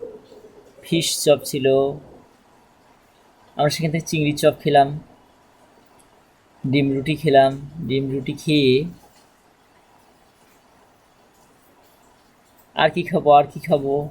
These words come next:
ভাবতে ভাবতে আমার শেলিকা বলল যে আচার খাবো। আচারের দোকানে দেখি, গিয়ে দেখি অনেক আচার, থরে থরে সাজানো অনেক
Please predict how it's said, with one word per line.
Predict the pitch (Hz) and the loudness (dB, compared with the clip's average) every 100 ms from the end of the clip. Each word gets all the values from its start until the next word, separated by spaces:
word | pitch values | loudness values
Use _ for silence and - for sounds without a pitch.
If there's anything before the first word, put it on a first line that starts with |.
| - | -8
ভাবতে | - 131 151 | -6 -4 -2
ভাবতে | 147 147 - 156 151 - _ _ _ _ _ _ _ _ _ _ _ _ _ _ _ _ _ - | 0 0 0 0 0 -10 _ _ _ _ _ _ _ _ _ _ _ _ _ _ _ _ _ -2
আমার | 151 160 | 2 2
শেলিকা | - 165 165 | 2 2 2
বলল | 160 160 160 | 4 2 0
যে | 151 160 - - _ - _ _ _ _ _ _ _ _ _ _ _ - | 2 2 2 -4 _ -20 _ _ _ _ _ _ _ _ _ _ _ 0
আচার | 160 160 | 0 2
খাবো। | - 113 107 - - _ _ _ _ _ _ _ _ _ - | -2 -6 -10 -14 -20 _ _ _ _ _ _ _ _ _ -2
আচারের | 139 160 156 | 0 2 0
দোকানে | 160 165 170 | 0 2 2
দেখি, | 165 156 151 | -2 -4 -4
গিয়ে | 151 160 | 0 0
দেখি | 160 156 | 0 0
অনেক | 175 190 196 - | 0 2 0 0
আচার, | - 135 131 123 - _ - - - | 0 4 2 2 -8 _ -20 -20 0
থরে | 165 | 2
থরে | 160 170 160 | 2 0 -2
সাজানো | - 151 151 143 | 0 0 2 2
অনেক | 147 147 | 0 -2